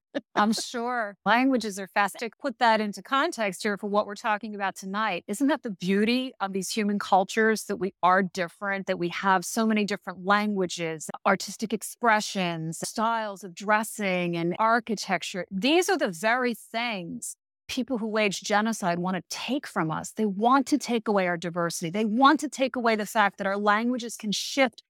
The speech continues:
Speaker 2: even within our own country. Dialects can emerge, new languages can emerge.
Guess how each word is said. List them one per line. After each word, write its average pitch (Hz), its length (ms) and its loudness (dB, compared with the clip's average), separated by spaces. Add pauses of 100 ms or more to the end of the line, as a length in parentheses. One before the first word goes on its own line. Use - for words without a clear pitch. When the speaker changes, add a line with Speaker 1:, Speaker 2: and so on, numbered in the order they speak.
(240)
Speaker 2:
even 320 240 6
within 277 300 -2
our 247 160 2
own 220 100 2
country. 202 680 0 (200)
Dialects 269 580 2
can 202 160 -4
emerge, 175 520 0
new 262 300 4
languages 196 540 0
can 180 160 -8
emerge. 165 380 0